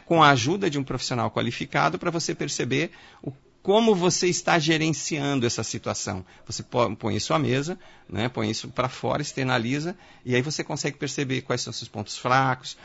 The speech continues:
o que você precisa desenvolver. Inclusive, Gilson, o que eu acho que é importante, você pode treinar as novas atitudes de maneira, claro, simulada, de maneira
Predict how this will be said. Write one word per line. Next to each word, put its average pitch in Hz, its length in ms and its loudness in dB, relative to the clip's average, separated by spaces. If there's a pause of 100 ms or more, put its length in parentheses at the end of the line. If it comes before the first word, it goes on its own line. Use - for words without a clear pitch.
(120)
o 117 80 -10
que 131 140 -4
você 123 200 -4
precisa 113 400 -6
desenvolver. 104 680 -4 (200)
Inclusive, 170 840 0
Gilson, 104 280 -4
o - 20 -8
que - 80 -8
eu - 20 -4
acho 127 100 -6
que - 60 -10
é 123 40 -2
importante, 147 600 -4 (320)
você 127 220 -2
pode 147 240 0
treinar 160 840 4
as 113 180 4
novas 107 400 2
atitudes 139 720 -4 (280)
de 120 100 -2
maneira, 127 340 4
claro, 131 380 2
simulada, 113 680 2
de 107 120 -4
maneira 104 500 -4